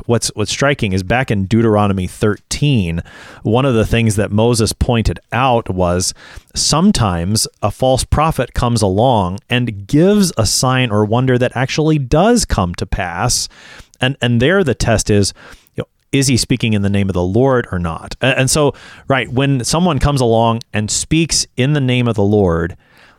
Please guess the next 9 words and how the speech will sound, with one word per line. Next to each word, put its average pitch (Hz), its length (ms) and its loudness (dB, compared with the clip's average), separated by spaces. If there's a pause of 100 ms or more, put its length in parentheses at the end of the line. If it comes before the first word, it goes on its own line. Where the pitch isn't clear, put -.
(220)
and 120 240 0
what 165 180 0
they 165 160 2
say 117 600 0 (480)
happens, 143 880 -2 (340)
that 123 420 -4
doesn't 165 500 0
necessarily 90 1000 -2
mean, 87 640 -6